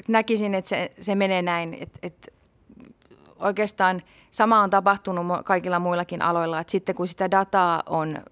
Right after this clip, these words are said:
pystytty ihan uudella lailla saamaan fyysisistä hyödykkeistä, niin, niin sen ympärillä on sitten kehittynyt uudenlaisia,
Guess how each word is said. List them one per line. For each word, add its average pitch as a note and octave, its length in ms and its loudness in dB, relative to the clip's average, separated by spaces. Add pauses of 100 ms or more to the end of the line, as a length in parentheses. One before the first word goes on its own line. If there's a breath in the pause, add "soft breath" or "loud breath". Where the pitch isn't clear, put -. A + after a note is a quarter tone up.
(140)
pystytty E3+ 480 -4
ihan F3 280 -2
uudella E3+ 420 0
lailla D#3 240 -2
saamaan D#3+ 520 -2 (320)
fyysisistä F3+ 580 0
hyödykkeistä, D#3 760 -4 (560 loud breath)
niin, F3 320 -2
niin F3+ 140 -2
sen F#3 160 2
ympärillä E3 420 2
on F3+ 60 0
sitten F#3 200 -4
kehittynyt E3+ 540 -2 (260)
uudenlaisia, D3+ 720 0